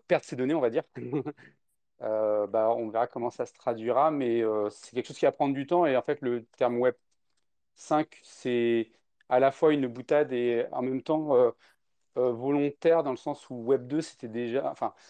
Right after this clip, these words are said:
tout ce qui est, enfin, quand on dit Web deux, Web, euh, Web un, Web deux, Web trois, c'est, c'est, c'est une manière d'inventer une histoire, quoi. C'est, c'est pour se donner à peu près des cas d'usage, et cetera. Mais, euh, c'est toujours difficile de dire, bah, tiens, ça c'était Web un, ça c'est Web deux, tu vois, tu dis pas,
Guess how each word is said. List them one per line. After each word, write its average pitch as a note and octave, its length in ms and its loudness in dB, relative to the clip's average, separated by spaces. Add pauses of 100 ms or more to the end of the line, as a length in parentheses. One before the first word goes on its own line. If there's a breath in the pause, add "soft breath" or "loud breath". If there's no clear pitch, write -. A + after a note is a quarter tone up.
(160 soft breath)
tout - 100 -16
ce - 80 -16
qui E3+ 200 2
est, E3 40 8
enfin, C3 320 2
quand B2 120 -4
on A#2+ 40 -2
dit A#2+ 100 -8
Web B2 260 0
deux, C#3 100 -6
Web, B2+ 340 -4
euh, A2 400 0 (180)
Web B2+ 300 0
un, C3+ 160 -2
Web C3 240 2
deux, B2 100 -6
Web B2 200 0
trois, D3 260 -2
c'est, A2 340 -10 (500)
c'est, A2+ 400 -6
c'est - 260 -8
une A#2+ 100 -4
manière C#3 420 4
d'inventer C3+ 440 0
une C3+ 100 0
histoire, C#3 360 -2
quoi. G#2+ 200 2
C'est, A2 440 -10 (640 soft breath)
c'est A#2 480 -8 (300)
pour B2 160 -6
se B2+ 60 -10
donner C3 180 2
à C#3+ 60 4
peu D3 120 -4
près D3 200 2
des C3 140 -4
cas C3+ 120 2
d'usage, B2+ 300 0
et C3 80 -2
cetera. C3+ 440 -2
Mais, A#2+ 200 0
euh, G#2+ 200 0 (440 soft breath)
c'est - 180 -16
toujours C#3 260 2
difficile C#3+ 420 -8
de C3+ 120 0
dire, C3 360 2
bah, F3 180 4
tiens, D3+ 160 -2
ça C#3+ 100 -10
c'était - 200 -6
Web C3+ 320 2
un, C#3+ 220 0
ça D3 100 -8
c'est - 100 -8
Web A#2+ 200 0
deux, C#3 140 -6
tu - 80 -10
vois, C#3 100 -4
tu - 140 -20
dis A2 120 -16
pas, B2 420 0